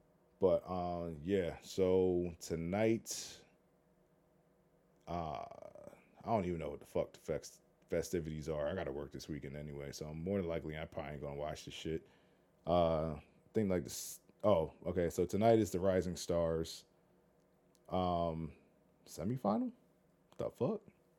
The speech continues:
So it's the Rising Stars, um, I guess it's semifinal. So you have Team Pau,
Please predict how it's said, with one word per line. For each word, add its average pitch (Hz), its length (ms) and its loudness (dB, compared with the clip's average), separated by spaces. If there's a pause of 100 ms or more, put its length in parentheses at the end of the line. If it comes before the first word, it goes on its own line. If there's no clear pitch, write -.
(1160)
So 104 480 12
it's 92 100 2
the 92 80 2
Rising 127 420 8
Stars, 113 680 6 (200)
um, 85 560 0 (160)
I 87 80 -2
guess 104 220 2
it's 85 120 -4
semifinal. 82 1000 -2
So - 200 0
you 101 160 4
have 98 400 4
Team 120 320 0
Pau, 98 520 2